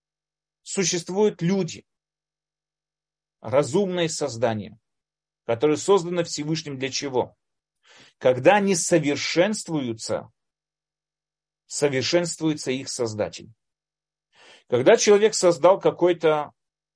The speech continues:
прип-, аппарат какой-то, который совершает совершенно свою работу, и он продвига-, он, продвигаясь, этот аппарат, продвигает и своего Создателя тоже. То же самое здесь. Когда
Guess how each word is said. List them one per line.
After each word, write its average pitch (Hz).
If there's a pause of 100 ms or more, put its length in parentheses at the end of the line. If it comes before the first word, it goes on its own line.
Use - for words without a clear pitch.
(120)
прип-, 127 (220)
аппарат 131
какой-то, - (560)
который 165
совершает 165
совершенно 156
свою 135
работу, 127 (400)
и -
он 139
продвига-, 139
он, 151
продвигаясь, 139
этот 110
аппарат, 165 (340)
продвигает 156
и 143
своего 117
Создателя 104
тоже. - (1700)
То 143
же 147
самое 160
здесь. 120 (460)
Когда 131